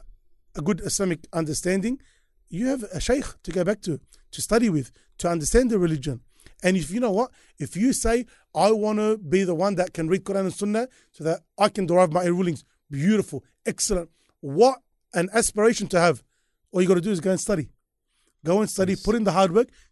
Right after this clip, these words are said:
Speaker 1: to get to that level, and this will be excellent. And we encourage everyone to do that. But if you're not going to do that, which is the vast majority of people, then again, humble yourself and have teachers Islamically that fill those three conditions.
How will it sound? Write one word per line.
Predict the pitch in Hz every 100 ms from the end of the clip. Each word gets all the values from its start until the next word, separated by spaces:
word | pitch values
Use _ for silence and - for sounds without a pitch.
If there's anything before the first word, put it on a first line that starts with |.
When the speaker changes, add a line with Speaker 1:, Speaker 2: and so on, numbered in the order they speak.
| -
Speaker 1:
to | 160
get | -
to | 233
that | 202
level, | 208 190 147 - _
and | 165
this | 190
will | 208
be | 185
excellent. | 214 - 220 175 156 _ _
And | 170 180
we |
encourage | 226 220 214 160
everyone | 254 247 240 226
to | 202
do | 208
that. | 190 160 - _ _
But | 226
if | 294
you're | 277 262
not | 233 247 370 220
going | 240 214
to | 170 165
do | 151
that, | 139 180 - _ _ _
which | 170
is | 185
the | 156
vast | 175 254 269 269 233
majority | 196 196 190
of | 151
people, | 170 170 214 - _ _
then | 147
again, | 143 147
humble | 143 175 180
yourself | 160 202 185
and | 190 254 - _ _ _ _ _
have | - 170 135 - -
teachers | 185 190 160 131
Islamically | 170 165 180 196 202 247 _ _ _
that | 170 160 -
fill | - 208 170
those | 165 147 -
three | 190
conditions. | 180 160 190 240 233